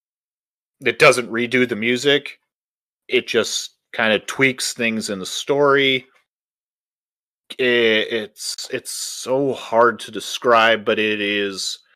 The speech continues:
the most energy that I think Spielberg has shown a long time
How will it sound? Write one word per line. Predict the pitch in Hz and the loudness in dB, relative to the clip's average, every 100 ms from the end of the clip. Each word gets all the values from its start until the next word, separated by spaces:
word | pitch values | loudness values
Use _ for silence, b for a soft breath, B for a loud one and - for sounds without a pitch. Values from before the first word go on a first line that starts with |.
| _ _ _ _ _ _ _ _ 123 110 _ | _ _ _ _ _ _ _ _ -20 -20 _
the | - 117 | -6 -2
most | 123 113 107 - | 2 2 2 -6
energy | 104 107 104 110 101 | -8 -6 -4 -2 0
that | 95 | 0
I | 90 | 0
think | - 92 | -2 -6
Spielberg | - 98 98 95 95 | -6 -2 -2 0 -2
has | 87 | -4
shown | - 95 | -4 -4
a | 87 | -4
long | 87 90 92 95 95 | -4 -2 -2 -4 -4
time | 101 90 98 110 113 | 0 0 0 -2 -8